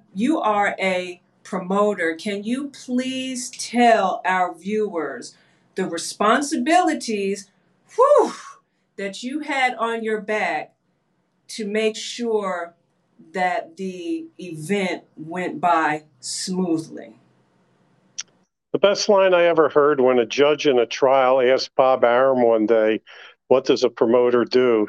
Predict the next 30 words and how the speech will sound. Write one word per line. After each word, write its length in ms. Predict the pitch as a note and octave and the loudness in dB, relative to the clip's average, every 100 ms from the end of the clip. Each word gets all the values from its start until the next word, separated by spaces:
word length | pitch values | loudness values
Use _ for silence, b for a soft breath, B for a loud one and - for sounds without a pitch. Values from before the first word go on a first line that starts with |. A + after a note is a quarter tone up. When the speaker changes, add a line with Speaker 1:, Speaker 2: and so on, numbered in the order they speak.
| - | 0
Speaker 2:
He 60 | |
had 120 | A#2+ | 0
the 80 | A2 | 0
best 360 | - D3+ C#3 - | 0 2 0 0
line. 340 | C#3 B2+ A#2+ | 2 4 2
He 100 | A2 | 2
said, 400 | G2+ C#3+ B2 G#2+ - b b b b _ - | 0 2 2 0 -6 b b b b _ -2
"We 220 | D3 E3 | 0 0
start 480 | - - C#3+ D3 C#3+ | -2 2 2 2 -4
fights 720 | - C#3+ B2+ A#2+ - - - _ _ | 0 2 2 0 -4 -6 -8 _ _
that 160 | A#2+ A2+ | 2 4
other 240 | B2+ B2+ | 4 2
people 400 | - C3 - A#2+ | 2 0 2 0
finish." 600 | - C3 A2 G#2 - - _ _ _ _ _ _ | 2 2 2 0 -4 -12 _ _ _ _ _ _
Speaker 1:
Mm. 600 | F#3+ F#3 E3 C3+ B2 A#2+ - _ _ _ _ | -6 -4 -4 -6 -6 -12 -14 _ _ _ _
Speaker 2:
But 180 | F3+ F3 | 0 4
the, 160 | G3 F#3 | 2 2
the 140 | F3 | 2
promoter's 580 | F3 F3+ G#3 A#3+ A#3 - | 2 2 4 4 2 2
responsible 800 | G3 - F#3 F3+ F3+ - F3 F#3+ | 0 0 0 0 0 0 2 2
for, 480 | - - E3+ F3+ E3+ b b b _ | 0 0 2 2 -2 b b b _
for 420 | - - E3 D#3+ | -8 0 2 4
matching, 640 | D#3 D#3+ F3+ - G3 F#3+ | 4 2 2 2 2 4
you 100 | F#3 | 2
know, 200 | E3+ D#3 | 4 2
for, 420 | - D#3 C#3+ D3 | 2 2 4 2
for 260 | E3 - C#3 | -2 0 2
making 440 | C#3+ D#3+ E3+ E3+ | 4 2 2 4
a 40 | D3+ | 4
f-, 180 | - | 0